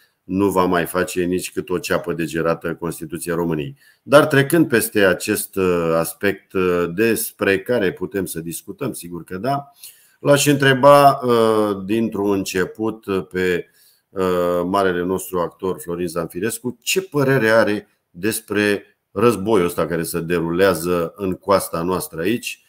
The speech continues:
și despre toate poveștile care sunt, uh, să țes în jurul lui. Uh, ce ar fi mai bine să facem noi? Ar trebui să fim neutri, așa cum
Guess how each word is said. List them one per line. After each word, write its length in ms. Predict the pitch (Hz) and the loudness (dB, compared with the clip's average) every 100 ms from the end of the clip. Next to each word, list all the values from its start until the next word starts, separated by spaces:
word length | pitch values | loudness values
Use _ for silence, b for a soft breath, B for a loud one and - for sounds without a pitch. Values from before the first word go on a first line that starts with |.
| _ _ | _ _
și 160 | - | -8
despre 300 | 107 110 120 | -4 -2 -2
toate 600 | 113 156 156 127 117 113 113 | -2 -2 0 2 2 0 -2
poveștile 600 | 104 110 110 104 98 92 | -2 -2 -4 -4 -2 0
care 260 | 92 90 | -2 -2
sunt, 380 | 90 101 98 - | -2 -2 -2 -2
uh, 160 | 95 87 | -4 -2
să 180 | 95 | -4
țes 280 | 90 104 92 | -4 -4 -4
în 140 | 87 87 | -4 -4
jurul 340 | 92 90 82 | -2 -2 0
lui. 340 | 95 113 113 b b b _ | 0 0 -2 b b b _
Uh, 300 | - 104 101 95 | 2 4 4 4
ce 140 | - | 6
ar 120 | 139 | 6
fi 200 | 139 117 | 6 2
mai 240 | 113 98 90 | 4 4 4
bine 280 | 104 107 92 | 4 4 2
să 180 | - | 0
facem 500 | 90 95 95 - 92 | 0 2 0 0 -2
noi? 360 | 90 104 120 85 | 0 0 2 0
Ar 140 | 85 | -2
trebui 320 | 82 92 92 104 | -4 -6 -4 -4
să 180 | 107 | -4
fim 400 | 90 107 110 110 B B B | -4 0 0 -2 B B B
neutri, 880 | 95 104 101 101 143 143 139 131 - | 2 4 6 6 2 4 2 0 -4
așa 340 | 90 87 95 92 | -10 -4 0 0
cum 500 | - 101 95 85 | -2 -2 -2 -6